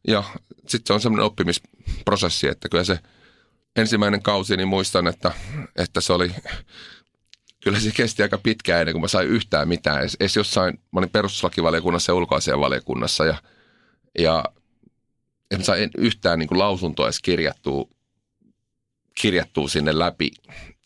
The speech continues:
ennen kuin sai sitten sen sitten uskottavuuden, että kyllä mä muistan, että se oli hieno hetki se, kun mä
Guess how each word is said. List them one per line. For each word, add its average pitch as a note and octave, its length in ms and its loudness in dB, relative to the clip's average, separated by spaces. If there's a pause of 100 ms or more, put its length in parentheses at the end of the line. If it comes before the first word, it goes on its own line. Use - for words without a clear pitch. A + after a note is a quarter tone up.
(120)
ennen F2+ 160 0
kuin G#2 80 -2
sai A2 240 0
sitten F2+ 240 -6
sen F2 300 0 (600)
sitten - 300 2
uskottavuuden, D2+ 720 0
että D#2 220 -4 (140)
kyllä F#2+ 120 2
mä G2 40 4
muistan, G2 200 0
että - 60 -4
se A2 60 0
oli G2 60 2
hieno G2 220 2
hetki F#2 320 -2
se, - 120 0
kun - 160 -6
mä - 60 -2